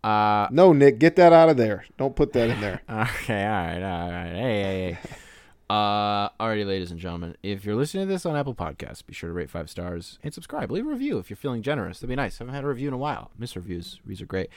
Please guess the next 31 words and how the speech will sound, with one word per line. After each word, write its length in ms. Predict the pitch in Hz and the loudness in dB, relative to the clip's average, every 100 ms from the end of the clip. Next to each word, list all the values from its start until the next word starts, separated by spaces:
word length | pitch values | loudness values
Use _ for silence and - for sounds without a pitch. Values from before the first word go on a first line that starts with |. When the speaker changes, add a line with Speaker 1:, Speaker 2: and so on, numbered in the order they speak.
| - - | -12 -6
Speaker 1:
Had 140 | 170 | -6
to 40 | |
play 140 | 110 95 | -4 -6
tourist 420 | - 117 101 - | -6 -6 -6 -6
guide 240 | 92 85 | -8 -6
in 60 | 85 | -8
Chicago 540 | - 87 90 85 82 | -12 -12 -8 -8 -10
for 120 | 80 82 | -14 -16
a 40 | |
few 180 | - 82 | -14 -14
days. 300 | 78 - - | -12 -12 -12
Didn't 260 | 95 78 | -12 -12
love 160 | 69 64 | -12 -14
that. 280 | 80 73 - | -12 -12 -12
Had 120 | 101 98 | -10 -4
to 40 | |
go 140 | 101 | -2
to 60 | 92 | -2
the 100 | 87 | -2
Bean. 440 | 98 92 92 90 - | -6 -4 -4 -6 -8
Wanted 200 | 101 98 | -6 -4
to 40 | |
be 80 | 95 | -4
holding 280 | 95 92 90 | -4 -6 -6
a 40 | |
sign 320 | - 90 90 | -8 -6 -6
being 180 | 87 87 | -6 -8
like, 200 | 87 85 | -8 -6
"I 80 | 113 | -2
live 300 | 127 113 139 | 2 2 2
here. 400 | 127 120 113 107 | 0 0 0 -2